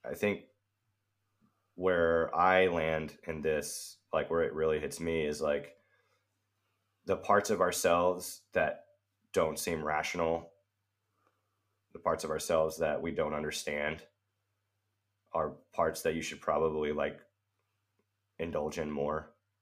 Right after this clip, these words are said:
because you're neglecting a huge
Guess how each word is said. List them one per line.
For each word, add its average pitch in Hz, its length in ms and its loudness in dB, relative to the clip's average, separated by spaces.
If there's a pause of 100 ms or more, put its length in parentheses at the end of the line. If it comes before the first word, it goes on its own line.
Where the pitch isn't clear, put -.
(400)
because 82 280 -2
you're 80 100 -4
neglecting 76 720 -4 (120)
a 80 80 -2
huge 73 760 -8